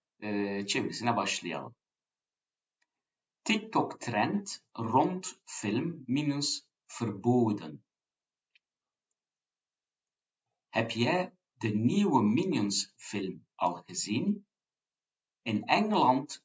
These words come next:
gaan veel tieners met z'n allen in netpak naar die film. Maar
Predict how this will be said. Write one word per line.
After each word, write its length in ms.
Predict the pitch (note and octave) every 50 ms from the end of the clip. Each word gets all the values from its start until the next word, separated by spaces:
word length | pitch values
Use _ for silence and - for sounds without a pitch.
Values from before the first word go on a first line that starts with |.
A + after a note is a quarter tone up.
| _ -
gaan 540 | - - A2+ G#2 G2 F#2+ F#2+ - - - _ -
veel 560 | A2 - - D#3 D#3+ G3 G3+ G3+ G3 - -
tieners 640 | - - F#3+ F3 B2+ A#2 A#2 A#2 - - - - _ _ _
met 260 | - G2 F#2 F#2 -
z'n 300 | - - F#2 E2+ D#2+ D#2+ -
allen 540 | - C#3+ E3 F#3 F3+ D#3+ E3 F3+ F3+ F#3 - _ _ _ _ _ _ _
in 360 | - A#2 A2+ G#2 G2+ G2 - -
netpak 1000 | - G2+ G2+ A2+ D#3 G#3+ A3+ - - - - - A2 G2+ - - - - - - _ _
naar 460 | - G#2 G#2 G2+ F#2+ F#2+ G2 G2+ G2
die 340 | G#2+ C#3 D#3 E3+ F3+ F#3 F#3 -
film. 560 | - - - - B2 G#2 F2 E2 D2+ C#2+ - _ _ _ _ _ _ _ _ _ _ _ _ _ _ _ _ _ _ _ _
Maar 640 | - - G2+ F#2+ F2+ F2+ F2+ G2 A2+ C3 D#3+ F3+ G3